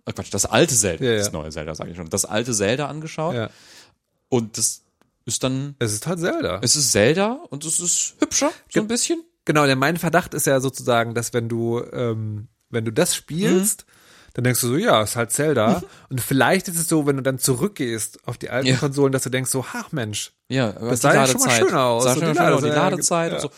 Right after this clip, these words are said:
Speaker 1: Ja, also genau, es ist so, es ist voll schön. So ist ja, und, und ich mochte wirklich den, den, den, den Bildschirm vom Handheld-Dingsbums, also
Speaker 2: Ja.
Speaker 1: wenn, wenn man's mit dem Handheld spielt, ist es so, „Wow, das sind wirklich schöne Farben und es sieht schön aus.“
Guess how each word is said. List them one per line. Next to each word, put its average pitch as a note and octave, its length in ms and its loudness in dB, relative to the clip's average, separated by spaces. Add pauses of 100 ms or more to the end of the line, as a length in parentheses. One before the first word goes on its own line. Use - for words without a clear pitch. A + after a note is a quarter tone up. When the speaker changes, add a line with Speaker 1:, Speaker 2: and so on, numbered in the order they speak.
(200)
Speaker 1:
Ja, D#3 120 6
also B2+ 340 0
genau, G#3+ 200 -2
es - 120 -10
ist A#2+ 120 -10
so, C3+ 340 -6
es E3+ 140 -12
ist - 100 -20
voll B2+ 120 2
schön. G#3 280 -8 (100)
So - 140 -14
ist - 180 -12
ja, - 120 -8
und, D#3+ 200 2 (240)
und D3+ 80 0
ich D#3 120 0
mochte G3 260 2
wirklich F3+ 180 -4
den, C3+ 300 -4
den, C3 160 -4
den, A#2 420 -6
den A#2 160 -4
Bildschirm D#3+ 360 -2
vom A#2 200 -8
Handheld-Dingsbums, G3 760 -6
also C3+ 120 -4
Speaker 2:
Ja. C3+ 120 -2
Speaker 1:
wenn, C#3 80 -6
wenn A#2 100 -6
man's A2 140 -8
mit G#2+ 120 -14
dem A#2 60 -12
Handheld F#3 300 -10
spielt, D3+ 240 -8
ist B2 60 -12
es A#2 120 -6
so, A#2 180 -6
„Wow, D3+ 200 -6
das B2 100 -10
sind B2+ 200 -12
wirklich D3 260 -14 (220)
schöne B2+ 340 0
Farben F#3+ 420 -8
und D3 160 -14
es A#2+ 60 -14
sieht A#2+ 220 -12
schön G3 320 0
aus.“ E3 400 -8